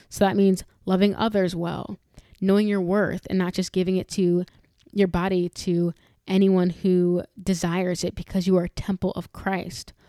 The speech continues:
Also having a desire for others to know the love of God as well, discipling others and letting them know how good God has been to you.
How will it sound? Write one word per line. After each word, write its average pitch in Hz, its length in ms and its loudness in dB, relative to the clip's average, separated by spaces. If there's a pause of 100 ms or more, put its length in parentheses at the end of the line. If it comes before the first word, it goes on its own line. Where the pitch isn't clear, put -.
(300)
Also 202 360 -2
having 180 540 -2 (300)
a 196 80 0
desire 180 440 2
for - 280 -4
others 190 340 2
to - 140 0
know 180 340 2
the 185 120 0
love 165 220 -6
of 185 220 -14
God 180 380 -10 (240)
as 175 180 -4
well, 175 420 -6
discipling 185 600 -2
others - 480 -8
and 180 160 -4
letting 180 280 0
them 175 160 0
know 165 320 -2 (280)
how 185 160 -4
good 170 260 -4
God 175 180 -6
has 175 140 -6
been 175 200 0
to - 140 -8
you. 175 280 -4